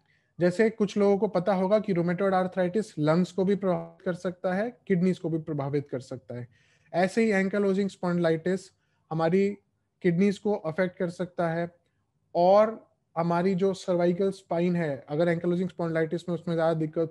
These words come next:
हो, तो वहाँ पर ब्रेन के निचले पार्ट पर दबाव पड़ सकता है। ऐसे ही अलग-अलग प्रकार की गठिया कोई पर्टिकुलर अंदरूनी अंग के ऊपर भी प्रभाव डाल सकते हैं। इसीलिए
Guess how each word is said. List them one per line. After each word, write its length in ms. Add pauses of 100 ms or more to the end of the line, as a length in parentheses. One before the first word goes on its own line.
हो, 120
तो 140
वहाँ 240
पर 280 (400)
ब्रेन 280
के 100
निचले 340
पार्ट 240
पर 220
दबाव 320
पड़ 180
सकता 320
है। 140 (320)
ऐसे 280
ही 140
अलग-अलग 540
प्रकार 400
की 100
गठिया 560 (420)
कोई 200
पर्टिकुलर 800
अंदरूनी 440
अंग 240
के 100
ऊपर 260
भी 140
प्रभाव 460
डाल 200
सकते 340
हैं। 200
इसीलिए 720